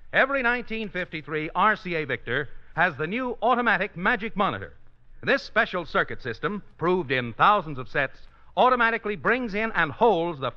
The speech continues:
finest pictures possible. Second, R C A's improved deep image picture tube offers pictures of extra depth and clarity. Third, you get new long-distance reception,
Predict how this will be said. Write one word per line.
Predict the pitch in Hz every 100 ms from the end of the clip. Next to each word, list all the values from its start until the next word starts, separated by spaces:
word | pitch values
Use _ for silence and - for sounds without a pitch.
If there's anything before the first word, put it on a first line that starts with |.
| -
finest | 202 214 208 -
pictures | 180 175 147 147
possible. | 147 131 95 73 - - - _ - -
Second, | - 147 226 269 - - - - -
R | 175 254
C | - 226
A's | 214 208
improved | 165 143 208 247 220 135
deep | 254 -
image | 226 185 -
picture | 262 277 143 110
tube | 135 156 175 - -
offers | 165 175 175 -
pictures | 240 247 226 220
of | 139 -
extra | 254 254 - 254
depth | 160 214 226 - -
and | 202 208
clarity. | 202 147 95 - - - - - - - - - -
Third, | 170 160 196 240 - -
you | 151 175
get | 175 147
new | 156 269 240
long-distance | 185 233 247 214 220 - 214 196
reception, | 196 180 - 101